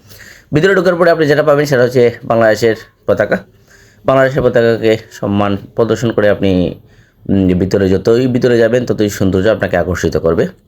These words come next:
খুবই চমৎকার একটি পার্ক। এই পার্কটি হচ্ছে দিরাই উপজেলার আনোয়ারপুরে অবস্থিত ফ্লাওয়ার গার্ডেন। চমৎকার মনোমুগ্ধকর পরিবেশে সবুজের সমারোহের মধ্যে এই পার্কটি গঠিত হয়েছে রাস্তার পাশে এবং ধান ক্ষেতের পাশেই।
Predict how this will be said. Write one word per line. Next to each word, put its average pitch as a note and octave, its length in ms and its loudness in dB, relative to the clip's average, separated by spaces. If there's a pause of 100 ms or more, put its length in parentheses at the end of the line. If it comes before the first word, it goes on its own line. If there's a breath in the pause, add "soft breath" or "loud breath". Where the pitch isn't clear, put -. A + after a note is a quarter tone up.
(140)
খুবই A2 180 0
চমৎকার A#2 500 0
একটি F#2+ 120 -4
পার্ক। F2 360 -4 (640 soft breath)
এই B2+ 100 2
পার্কটি C#3 560 2
হচ্ছে G#2+ 400 2
দিরাই G#2+ 300 2
উপজেলার A2 380 0
আনোয়ারপুরে G2 500 0
অবস্থিত G2+ 440 0
ফ্লাওয়ার G#2 340 0
গার্ডেন। E2+ 280 0 (440)
চমৎকার D3+ 360 2
মনোমুগ্ধকর D#3 580 2
পরিবেশে C3+ 500 2 (200)
সবুজের A#2+ 380 0
সমারোহের A#2 500 0
মধ্যে A2 340 0 (460 soft breath)
এই F#2+ 100 0
পার্কটি G2+ 440 0 (320)
গঠিত F#2 260 0
হয়েছে E2 400 0 (200)
রাস্তার G2+ 300 -2
পাশে B2 300 -4 (560 soft breath)
এবং F#2 480 2 (200)
ধান G#2+ 240 -2
ক্ষেতের F#2+ 340 -2 (260)
পাশেই। F#2 360 -4